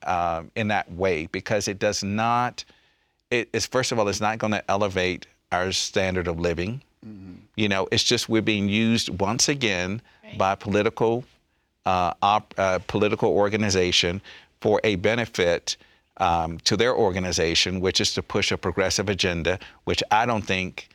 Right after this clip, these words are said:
Speaker 1: is necessarily in our best interest.
Speaker 2: So here's, here's the thing, like, with, when it comes to liberals, okay, and, and here's some things I don't dislike about, the, the, some things I dislike about them.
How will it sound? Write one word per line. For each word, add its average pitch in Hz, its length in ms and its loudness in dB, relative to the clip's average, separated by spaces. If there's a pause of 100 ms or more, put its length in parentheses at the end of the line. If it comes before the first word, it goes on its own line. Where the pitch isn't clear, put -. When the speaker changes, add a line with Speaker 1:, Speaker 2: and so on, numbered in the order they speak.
(560)
Speaker 1:
is 104 200 0
necessarily 92 540 0
in 95 160 -2
our 85 120 0
best 80 260 0
interest. - 580 -4
Speaker 2:
So - 140 0
here's, 208 220 2
here's 190 220 2
the 143 80 0
thing, 101 260 -2
like, 85 160 0
with, 107 260 -2 (200)
when 131 120 2
it 139 60 0
comes 196 220 0
to 131 100 0
liberals, 73 520 -4
okay, 71 260 -2 (100)
and, 92 140 0
and 78 240 -2
here's 156 160 0
some 131 100 0
things 110 180 2
I 90 60 4
don't 85 180 0
dislike - 380 -8
about, - 160 -18 (220)
the, 113 140 2
the, 113 360 0
some 127 200 2
things 113 180 0
I 90 80 2
dislike 90 420 -4
about - 220 -12
them. - 140 -16